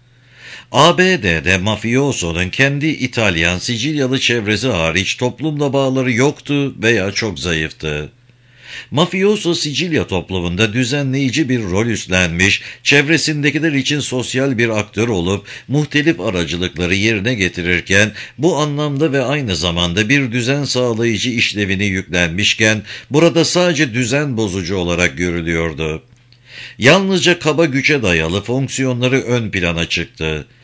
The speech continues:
O A B D'de istenmeyen kişiydi. Sıradan kriminal bir tip, basit bir serseriydi. Toplum tarafından antipatiyle karşılanıyordu. Bu onun için ciddi bir karizma bozulmasıydı.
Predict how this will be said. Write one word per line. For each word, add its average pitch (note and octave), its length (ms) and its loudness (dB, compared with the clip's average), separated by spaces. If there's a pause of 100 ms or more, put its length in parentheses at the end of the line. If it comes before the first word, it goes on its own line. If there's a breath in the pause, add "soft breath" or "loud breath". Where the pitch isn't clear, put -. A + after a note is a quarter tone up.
(240 loud breath)
O D#3 280 2
A C#3+ 220 2
B D#3 220 2
D'de F2 340 2
istenmeyen F#2 720 0
kişiydi. D#2+ 640 -2 (460 loud breath)
Sıradan E3+ 540 2
kriminal C#3 600 0
bir F#2+ 200 2
tip, F2+ 320 -2
basit B2+ 380 0
bir C3+ 160 2
serseriydi. F2+ 1040 0 (460 loud breath)
Toplum D#3+ 460 2
tarafından F#2+ 640 0
antipatiyle B2+ 920 0
karşılanıyordu. F2 1080 -2 (220 loud breath)
Bu D3+ 240 2
onun E3+ 180 2
için C#3+ 340 -2
ciddi C3 440 0
bir C3+ 200 0
karizma G2+ 560 0
bozulmasıydı. E2 1080 -2